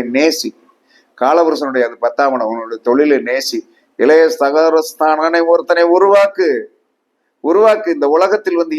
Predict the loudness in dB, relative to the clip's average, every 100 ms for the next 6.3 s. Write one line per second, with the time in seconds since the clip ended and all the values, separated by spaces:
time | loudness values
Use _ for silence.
0 | -2 0 0 2 2 4 2 2 2 2
1 | 0 -2 -4 -4 -2 0 0 -2 -4 -4
2 | -6 _ _ -4 -2 0 0 0 -2 _
3 | 0 2 2 0 -8 _ -2 -2 -2 -6
4 | -12 _ _ _ -8 -2 0 0 0 -2
5 | 0 -2 -2 -20 _ _ -2 0 2 0
6 | -6 -6 -6